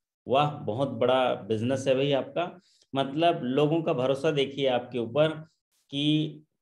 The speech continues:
ग्लोबली जो ओवरसीज और डोमेस्टिक ब्रांचेस मिला के लोगों ने आपके बैंक में छह लाख सत्ताईस हजार एक सौ तेरह करोड़ जो है जमा किए, है ना जबरदस्त बात।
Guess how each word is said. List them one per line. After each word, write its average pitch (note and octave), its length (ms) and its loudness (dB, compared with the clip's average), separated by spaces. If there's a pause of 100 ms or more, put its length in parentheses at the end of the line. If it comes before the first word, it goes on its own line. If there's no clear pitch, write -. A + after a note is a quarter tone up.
(140)
ग्लोबली F3 840 2 (260)
जो C3 220 0
ओवरसीज D#3 600 2
और C#3+ 160 0
डोमेस्टिक B2+ 560 -4
ब्रांचेस B2 440 2
मिला A2+ 220 0
के C3+ 320 0 (480)
लोगों C3+ 360 4
ने D3+ 180 2
आपके B2+ 600 -2
बैंक C3+ 440 -2
में C#3 320 -2
छह D3+ 340 4
लाख C#3 380 2
सत्ताईस C3+ 520 -2
हजार B2 300 2
एक A#2 120 2
सौ - 140 -8 (180)
तेरह C3+ 280 2
करोड़ A#2 320 0 (280)
जो A2+ 160 -2
है A#2 220 0
जमा G#2 240 -2
किए, F#2+ 380 -12 (460)
है C3+ 100 0
ना D#3+ 80 2
जबरदस्त D3+ 440 2
बात। D3+ 380 -2